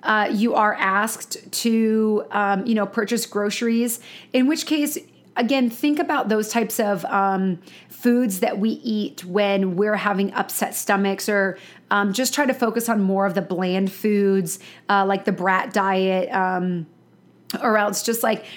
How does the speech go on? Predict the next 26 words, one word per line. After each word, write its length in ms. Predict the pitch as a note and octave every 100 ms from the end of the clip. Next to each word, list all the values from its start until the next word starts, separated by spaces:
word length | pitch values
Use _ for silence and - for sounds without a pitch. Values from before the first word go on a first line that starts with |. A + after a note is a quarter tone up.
| -
crackers 840 | - B3+ A3 A3 A3+ A3 G#3+ G#3 F#3+
and, 500 | - G3 F#3 F#3 F#3+
and, 460 | F#3+ F#3 F#3 F#3
um, 420 | - F#3 F#3 F3+ F3+
things 400 | - B3 B3 B3
that 120 | A3+
are 80 | G3+
pretty 360 | - A3+ A3+ -
easily 340 | A3 G3+ G#3 F#3
digestible 1040 | F#3 F3+ - F3+ - A3+ C#4+ D4+ F4 F4 - - -
and 160 | A#3
that 60 | A3+
are 100 | A3
familiar 720 | - A3 G3+ G3 G3 G#3+ G#3+
to 220 | G#3 G#3+
our 120 | G3
stomachs 760 | F#3 - G3 F#3+ G3+ G#3 - - - - - G3
as 500 | G3 F#3+ F#3+ F#3+ F3+
Americans. 880 | F#3 F3+ F3+ G3 G3 C4+ D#4+ F4+ - - - - G3
Um, 440 | G3 F#3 F#3+ -
sometimes 760 | - A#3+ A3+ A#3 A#3 A#3 A3 -
the, 480 | G3 G#3 G#3 G3+ G3
the 140 | G#3
fruits 440 | G3+ G#3 A3+ -
and 160 | A3 F#3+
vegetables, 880 | F#3+ - - G3+ G#3+ G#3 G#3+ G#3+